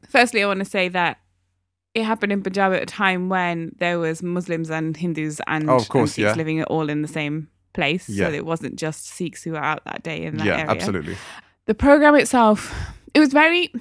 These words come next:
Speaker 1: it was interesting. If I had come into it not knowing anything, I think I would have found it informative.
Speaker 2: See, that's, that's my perspective of it, because, uh, I have knowledge of the incident
Speaker 1: Yeah.
Speaker 2: in terms of the fact that this happened, but not enough about the actual details behind it,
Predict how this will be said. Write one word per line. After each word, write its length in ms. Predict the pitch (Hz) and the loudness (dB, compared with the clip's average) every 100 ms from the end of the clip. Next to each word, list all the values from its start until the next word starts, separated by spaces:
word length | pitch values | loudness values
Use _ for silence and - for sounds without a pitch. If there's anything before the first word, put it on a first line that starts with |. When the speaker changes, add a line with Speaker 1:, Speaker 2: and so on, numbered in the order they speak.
| - | 0
Speaker 1:
it 60 | 285 | 4
was 100 | 330 | 6
interesting. 580 | 349 370 302 - 170 202 - | 6 2 0 2 2 2 2
If 100 | 247 | 4
I 120 | 294 | 4
had 120 | 262 | 4
come 160 | 285 254 | 2 2
into 240 | 247 233 | 2 0
it 100 | 196 | -2
not 220 | 208 196 | 0 0
knowing 220 | 208 185 190 | 0 -2 0
anything, 340 | 208 180 156 | -2 -2 -4
I 60 | 147 | -2
think 180 | 175 | -2
I 40 | 170 | 0
would 120 | 165 | -2
have 60 | 156 | 0
found 240 | 165 - | -2 0
it 160 | - - _ - | -2 -6 _ -2
informative. 680 | 202 196 170 156 165 185 - - | 2 2 2 0 -2 -4 -6 -8
Speaker 2:
See, 160 | - | -2
that's, 200 | 202 226 - | 0 0 2
that's 240 | 185 - | 0 2
my 340 | 165 165 160 | 2 4 4
perspective 600 | 139 - 120 127 92 113 | 2 -2 -2 -2 0 -2
of 100 | 98 | -2
it, 60 | 98 | -2
because, 380 | 101 139 117 107 | 0 2 2 0
uh, 320 | 117 123 113 - - | 2 2 2 0 4
I 60 | |
have 80 | 151 | 6
knowledge 460 | 143 170 190 143 120 | 8 8 8 6 4
of 100 | 107 | 0
the 140 | 95 | 0
incident 520 | 110 - 95 95 135 - - | -2 -2 -6 -6 -8 -12 -4
Speaker 1:
Yeah. 280 | 220 180 127 | -2 -2 -2
Speaker 2:
in 100 | 113 | 0
terms 320 | 135 120 107 | 2 2 0
of 260 | 110 98 - | -2 -4 -10
the 100 | 107 | 0
fact 220 | 131 - | 2 2
that 80 | 101 | -6
this 180 | 110 - | -6 -2
happened, 560 | 120 117 - - - _ _ _ | -4 -4 -8 -12 -16 _ _ _
but 140 | - 123 | 0 2
not 220 | 139 - | 2 2
enough 360 | 143 135 127 123 | 2 2 2 0
about 280 | 104 110 | 4 4
the 100 | 117 113 | 4 -2
actual 300 | - - 104 | -2 -4 -6
details 580 | 101 117 110 113 107 | -4 -4 -2 -2 -2
behind 440 | 101 113 113 104 101 | -4 -4 -2 0 0
it, 200 | 104 | -2